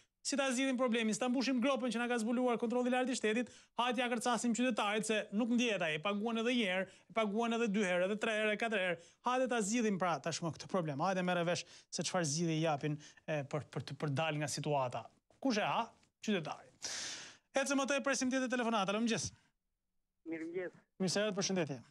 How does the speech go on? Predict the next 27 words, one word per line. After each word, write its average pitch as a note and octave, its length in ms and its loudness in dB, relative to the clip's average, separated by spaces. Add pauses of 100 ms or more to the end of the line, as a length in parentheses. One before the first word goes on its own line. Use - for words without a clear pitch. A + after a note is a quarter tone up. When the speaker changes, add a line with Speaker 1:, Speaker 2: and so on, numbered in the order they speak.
(960)
Speaker 2:
Përshëndetje. D3+ 680 -4
Jam F3+ 160 -6
një F3+ 160 -8
banor F3 320 -4
i D#3+ 80 -8
lagjes D#3+ 400 -4
Liria D#3 400 0
në D3 240 -2 (320)
Durrës, C#3 480 2
po D#3+ 80 2
Speaker 1:
Po. E3 80 2
Speaker 2:
desha G3 240 -2
ta D#3 80 -2
jap D#3+ 240 -2
me D#3 160 2 (160)
emër. A#3 160 0 (240)
Speaker 1:
Jo, C4 80 0
s'ka C#4 160 0
nevojë. G3+ 400 2
Speaker 2:
Ë, D#3 140 -10 (1080)
ë, C3+ 360 -2 (380)
kam F3 160 -4
paguar G3 360 0
rregullisht F#3 560 -4
detyrimet D#3+ 560 -2
e D3+ 120 0 (1080)
ujësjellsit. E3+ 680 0